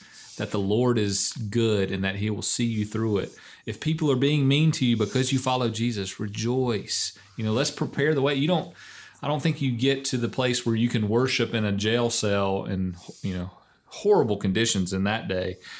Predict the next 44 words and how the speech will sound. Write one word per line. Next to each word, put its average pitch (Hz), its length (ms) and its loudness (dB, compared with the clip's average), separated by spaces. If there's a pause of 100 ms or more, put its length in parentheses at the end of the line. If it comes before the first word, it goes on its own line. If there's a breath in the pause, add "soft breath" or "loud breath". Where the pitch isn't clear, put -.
(340 loud breath)
I - 60 -6
don't 123 140 -2
think 127 220 -2
you 117 80 -2
can 101 180 0
get 135 220 2
to 123 60 -2
that 117 280 -2
place 117 320 0
without 101 260 0
first 120 320 0
rejoicing 101 680 0
when 95 280 0
someone 95 300 -2
makes 92 180 -6
fun 92 180 -4
of - 120 -8
you, - 100 -12 (180)
or 95 520 -2
rejoicing 98 640 0
when 95 160 0
you've 92 100 -4
got 98 200 -2
a, 90 80 -2
had 104 180 -2
a 92 40 -4
bad 92 300 0
day, 87 500 -2
or 90 200 -4 (340 loud breath)
we 113 240 -8
gotta 110 180 -2
start - 300 -4
flexing 120 500 -2
that 98 200 -2
muscle 98 300 -2
now. 107 340 -2
So 104 160 -2
when 98 140 0
those 110 200 0
times 113 320 -4
come, 131 440 0
we've 120 200 0
got 123 220 -6
the 87 180 -6